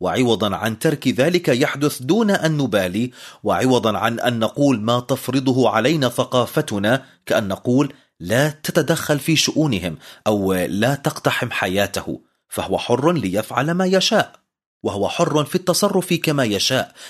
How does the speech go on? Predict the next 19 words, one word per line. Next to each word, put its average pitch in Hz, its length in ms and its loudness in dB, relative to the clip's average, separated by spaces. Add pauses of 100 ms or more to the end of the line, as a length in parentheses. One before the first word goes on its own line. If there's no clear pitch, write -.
(100)
لذا 113 380 2 (140)
لا 139 340 2
تخبره 135 800 0
بما 131 340 0
ينبغي 135 500 0
له 127 320 2
أن 147 140 0
يفعل. 104 380 -4 (840)
عوضًا 170 540 2
عن 117 200 0
القيام 110 440 -2
بذلك، 104 760 -2 (680)
يجب 127 400 0
علينا 151 540 2
أن 147 160 -2
نسعى 135 300 0
وراء 123 360 2
ذلك 113 400 0
الشخص - 540 -2